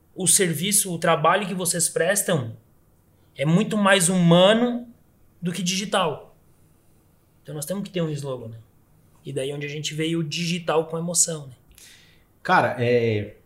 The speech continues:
Speaker 2: assim, a gente vê a Infinity como referência né? E a gente não tá falando de venda, tá? A gente tá falando só de experiência, do que a empresa se tornou.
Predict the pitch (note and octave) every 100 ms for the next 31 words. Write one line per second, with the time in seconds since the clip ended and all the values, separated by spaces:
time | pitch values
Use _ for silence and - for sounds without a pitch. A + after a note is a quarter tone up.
0 | _ - - B2 G2 G#2 A2 D3+ C3 A2
1 | G#2+ C3 D#3 - - _ - - A2 G#2+
2 | A#2+ A2+ - A2 G2+ G#2+ - G2 F#2+ C3
3 | - - _ _ - G2 A2 _ G2+ F#2+
4 | G#2+ B2 A2+ A#2 - A#2+ A#2+ A#2+ F#2+ F2+
5 | E2+ F2+ F#2 F#2+ G2+ - G2+ G2 A2+ A2
6 | - A#2+ G#2+ G2+ A#2+ B2+ G#2+ G#2 A2 G#2
7 | G#2+ G2+ F#2+ G#2+ G#2 G#2+ G2 F#2+ A#2 -